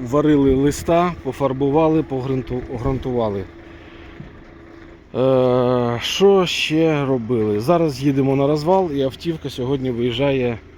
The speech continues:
на нуль працювати. Все. Працюємо далі. Ford Transit, автівочка вже повністю готова. Зараз їдемо на розвал. Автівку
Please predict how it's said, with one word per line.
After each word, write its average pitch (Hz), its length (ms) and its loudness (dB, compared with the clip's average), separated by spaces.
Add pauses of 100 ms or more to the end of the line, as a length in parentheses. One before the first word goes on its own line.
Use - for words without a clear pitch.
(580)
на 120 180 -4
нуль 147 260 0
працювати. 117 720 -8 (1300)
Все. 110 320 -8 (1200)
Працюємо 117 560 -4
далі. 90 300 -12 (2000)
Ford 156 220 0
Transit, 156 560 4
автівочка 160 580 4
вже 143 340 4
повністю 143 520 2
готова. 165 500 4
Зараз 139 420 2
їдемо 131 360 0
на 131 100 0
розвал. 175 480 4 (1700)
Автівку 180 500 2